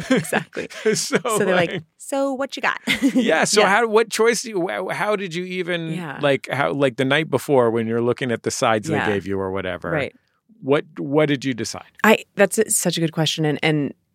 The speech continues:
Speaker 1: it's true. Like, I mean, auditions are insane, and this one felt even more insane. I also knew that the, they were dummy sides, meaning, like, this wasn't even really what the show was. Not that I knew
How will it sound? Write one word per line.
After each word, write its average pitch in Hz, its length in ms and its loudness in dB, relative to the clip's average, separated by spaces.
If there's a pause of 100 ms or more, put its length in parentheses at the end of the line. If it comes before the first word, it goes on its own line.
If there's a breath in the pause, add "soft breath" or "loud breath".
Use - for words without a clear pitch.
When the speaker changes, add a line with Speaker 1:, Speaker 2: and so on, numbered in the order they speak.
Speaker 1:
it's - 180 0
true. 180 320 2
Like, 151 300 2
I 180 60 2
mean, 180 120 2
auditions 180 460 0
are 160 320 0
insane, 147 540 0
and 143 120 -2
this 147 160 -4
one 143 120 -2
felt 135 260 -2
even 139 220 -4
more 127 180 0
insane. 135 300 -4
I 135 80 0
also 175 320 2
knew 185 180 6
that 170 160 2 (160)
the, 147 260 4 (360)
they 165 180 4
were 147 140 0
dummy 143 320 -2
sides, 170 440 -4
meaning, 143 220 0
like, 151 260 -4
this 160 220 0
wasn't 165 360 2
even 156 300 0
really 147 220 0
what 135 180 -2
the 135 60 -4
show 139 240 -2
was. 160 420 0
Not 165 260 4
that 165 100 0
I 156 80 4
knew 151 180 2